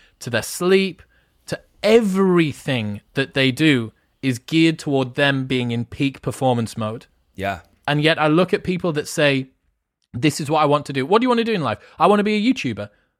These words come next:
Speaker 1: "Okay, so tell me what you did on the morning that you recorded your YouTube video." "Oh, well, I got up and I scrolled through Instagram for an hour on my phone and I didn't really sleep too much. I got four hours sleep the night before." And you think, Okay, like, why is that? Why is that that people don't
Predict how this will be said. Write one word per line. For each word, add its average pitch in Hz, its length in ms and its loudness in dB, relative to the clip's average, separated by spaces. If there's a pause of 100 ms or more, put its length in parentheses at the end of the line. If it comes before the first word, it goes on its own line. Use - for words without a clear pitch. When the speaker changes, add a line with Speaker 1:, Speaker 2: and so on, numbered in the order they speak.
(100)
Speaker 1:
"Okay, 185 320 2
so 180 180 -2
tell 214 220 -2
me 220 100 0
what 214 140 0
you 190 80 -2
did 180 200 2
on 170 100 0
the 156 40 0
morning 165 320 0
that 156 80 -8
you 151 80 -6
recorded 147 380 -2
your 139 100 0
YouTube 139 300 -2
video." 120 280 -2 (300)
"Oh, 165 160 6
well, 160 100 4
I 160 60 4
got 175 180 0
up 165 200 4
and 147 100 -2
I 139 40 -4
scrolled 156 320 0
through 151 120 0
Instagram 147 480 -2
for 143 80 -4
an 139 60 0
hour 139 160 4
on 135 80 0
my 135 80 -2
phone 139 480 2
and 131 80 0
I 131 40 0
didn't 143 200 -4
really 135 160 -2
sleep 139 260 -2
too 139 120 -4
much. 131 140 -4
I 143 40 -8
got 139 160 -6
four 139 180 2
hours 135 160 0
sleep 131 200 -6
the 143 80 -6
night 131 140 -2
before." 135 280 -4
And 147 80 -4
you 143 40 -8
think, 190 180 -6
Okay, 214 400 2 (380)
like, 185 220 0 (1160)
why 233 160 6
is 330 180 2
that? 98 220 -8 (580)
Why 240 160 4
is 269 140 -2
that 226 280 0
that 190 180 -2
people 190 640 0
don't 196 640 -2